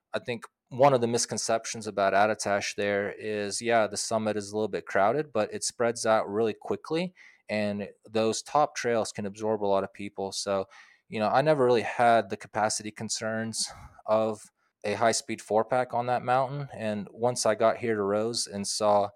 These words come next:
we only have two ways off of our six-packs, and it works just fine. <laughs> So that, that made me feel a lot better about, about the operation there. And ultimately, really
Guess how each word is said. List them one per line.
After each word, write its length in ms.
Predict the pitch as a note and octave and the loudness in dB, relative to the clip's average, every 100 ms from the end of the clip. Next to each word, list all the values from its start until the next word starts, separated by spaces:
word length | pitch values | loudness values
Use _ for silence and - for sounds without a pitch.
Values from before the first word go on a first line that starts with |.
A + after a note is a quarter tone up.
| _ - | _ -12
we 180 | B2 | -4
only 160 | D3+ C3+ | 0 2
have 180 | B2 - | 0 -2
two 220 | - B2 | -4 -2
ways 260 | A#2 A2+ G#2+ | 0 0 2
off 540 | G#2+ A2+ - - - - - | 2 2 0 -16 -18 -18 -6
of 360 | G#2+ G#2+ - - | -2 -2 -6 -2
our 160 | A2 G#2+ | 2 2
six-packs, 760 | - B2 - F#2+ E2+ - - - _ - | 0 -6 -6 -4 -4 -4 -8 -8 _ -6
and 240 | F#2+ F#2+ | -4 -4
it 160 | G#2 G#2+ | -2 2
works 320 | A2 - - | 2 2 -4
just 300 | G#2+ - - | -4 -4 0
fine. 340 | G#2 F#2 G2 - | 2 2 -2 -6
<laughs> 20 | |
So 340 | - - G2+ E2+ D#2+ - _ _ - G2 E2 | -4 0 2 0 -4 -10 _ _ -14 -12 2
that, 180 | A#2 A#2 | 4 6
that 160 | A#2+ B2 | 4 4
made 220 | C3+ B2 | 0 0
me 120 | B2+ | -4
feel 300 | - C3 A2+ | 2 4 6
a 60 | A2+ | 8
lot 260 | G#2+ G2 | 6 4
better 240 | G#2 G#2+ G#2 | 2 4 2
about, 280 | G2+ G2 - - | 2 0 -2 -12
about 260 | G2 G2+ G#2 | -2 -2 -2
the 120 | G#2+ | 0
operation 640 | G#2 - G#2 G#2 - G2 | 0 0 -4 -4 -6 -4
there. 240 | F#2+ G#2+ B2 | -2 0 -2
And 160 | G#2 - - | -6 -8 -6
ultimately, 840 | C3 - A#2+ A2+ - A#2 A2+ G2 | -4 0 2 0 -2 -2 -2 -4
really 600 | A2 A2+ C3 A#2+ A2 F#2 | -6 0 4 4 2 -4